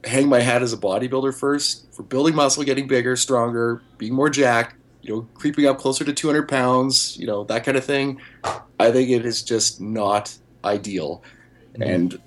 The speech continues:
Speaker 1: I do not, the, the people I know who embrace intermittent fasting, who are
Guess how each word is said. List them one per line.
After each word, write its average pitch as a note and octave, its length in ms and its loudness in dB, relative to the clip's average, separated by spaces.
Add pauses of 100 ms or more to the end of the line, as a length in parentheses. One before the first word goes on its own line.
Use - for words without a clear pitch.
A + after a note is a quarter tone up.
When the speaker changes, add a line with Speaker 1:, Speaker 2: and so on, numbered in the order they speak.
(200)
Speaker 1:
I A2+ 160 6
do A#2+ 180 -2
not, B2+ 340 4 (360)
the, A#2+ 280 -6
the A#2+ 120 2
people E3+ 240 2
I D3+ 100 6
know C#3+ 180 4
who B2+ 360 -4 (460)
embrace A2 460 -2
intermittent D3 380 0
fasting, A#2+ 380 2
who A#2+ 120 -2
are F#2+ 140 0